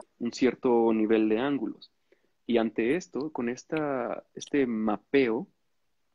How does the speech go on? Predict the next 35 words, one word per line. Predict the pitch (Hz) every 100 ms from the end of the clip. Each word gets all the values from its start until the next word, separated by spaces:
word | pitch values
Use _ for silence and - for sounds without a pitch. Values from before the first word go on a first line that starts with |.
| _ -
eh, | 117 110 110
yo | 110 139
puedo | - 143 139 143
ir | 131 -
configurando | 135 127 117 120 123 135
y |
casi | 135 139 - 160 165
a | 123
manera | 110 113 139
de | 127
escultor | 101 - - 107 - 123 117
o | -
escultora, | 107 - 107 - 135 104 - _ _ _ -
en | 110 104
el |
caso | 98 - -
de, | 107 107 101
de | - 113
nuestras | 107 104 110 104
participantes | 107 - 104 104 113 107 113
mujeres, | 101 - 135 - - - _ _
van, | - 165 147 - 92
eh, | - 139
eh, | 113 110
las | 113 117 -
personas | 123 151 170
pueden | - 156 156
entender | 135 117 113 120 -
cómo, | - 147 156 180 170 120 - _ -
eh, | 113 113 110 _ _
transicionar | - 123 117 107 - - - 107 117 160 196
esos | 185 170
elementos | 127 113 110 135 - 110 -
en | 110 110
un, | 113 113 113 107